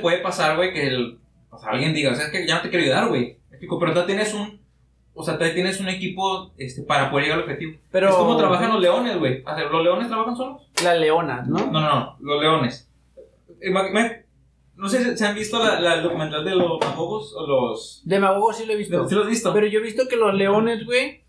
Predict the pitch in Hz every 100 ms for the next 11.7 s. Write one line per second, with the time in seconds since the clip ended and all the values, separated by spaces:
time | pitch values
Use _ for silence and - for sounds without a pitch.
0 | - 143 175 196 247 262 - - 202 -
1 | 196 196 190 175 240 247 196 202 196 233
2 | 269 208 196 196 196 156 180 208 170 147
3 | 147 170 - 165 175 180 175 214 190 202
4 | 202 196 - 196 190 190 233 214 196 196
5 | 196 196 180 165 165 151 143 151 208 196
6 | - 156 175 180 - - _ _ 185 190
7 | 190 262 269 269 240 240 196 147 123 117
8 | - - 131 175 220 180 170 165 147 175
9 | 165 190 220 233 - _ _ - - 214
10 | 247 269 269 247 208 247 247 202 190 214
11 | 226 190 185 185 214 180 117